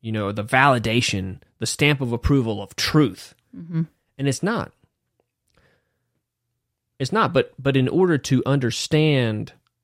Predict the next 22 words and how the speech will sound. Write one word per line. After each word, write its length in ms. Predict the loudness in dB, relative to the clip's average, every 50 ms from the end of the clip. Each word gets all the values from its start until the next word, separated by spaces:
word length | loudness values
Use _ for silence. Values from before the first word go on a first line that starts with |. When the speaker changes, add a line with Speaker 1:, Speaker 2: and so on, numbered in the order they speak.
| _ _
Speaker 1:
your 400 | -6 0 2 4 4 4 4 4
own 240 | 4 6 4 4
viewpoint 640 | 2 2 2 2 2 0 0 -2 -2 -2 -2 -4 -4
more, 520 | -4 -2 0 2 4 4 4 2 0 -2 -8 _ _ _ _ _
Speaker 2:
Yeah. 220 | -8 -6 -6 -6 -8 _ _ _ _
Speaker 1:
you 200 | -4 -2 0 0
have 460 | 0 -2 0 2 2 2 2 0 -4 -6
to 480 | -4 -4 -2 -2 -4 -6 -6 -10 -14 -18 _ _
understand 640 | -4 -4 -4 -4 -6 -4 -4 -2 -2 -2 -2 -2
the 100 | -4 -4
opposing 600 | -6 -6 -6 -2 2 2 2 2 2 0 -4 -4
viewpoint 560 | -4 -4 -4 -4 -4 -6 -6 -6 -6 -10 -12 -12
more. 360 | -14 -14 -12 -12 -14 -18 -20 _ _ _ _ -12
Speaker 2:
Right. 200 | -10 -10 -10 -10 -12 _ _ _ _ _ _ _
Speaker 1:
Right? 240 | -8 -6 -6 -6 -6 -10 _ _ _ -2
That, 260 | 0 0 0 0 -4
it 260 | -6 -6 -6 -8 -6
just, 320 | -6 -6 -6 -6 -8 -14 _ _ _ _ _ _ _ _ _ _ _
you 140 | _ -4 -2
have 300 | 0 0 0 -2 -2 -6
to. 160 | -12 -16 -16 -16 -18 _ _ _ _ _
Speaker 2:
Yeah. 180 | -14 -12 -12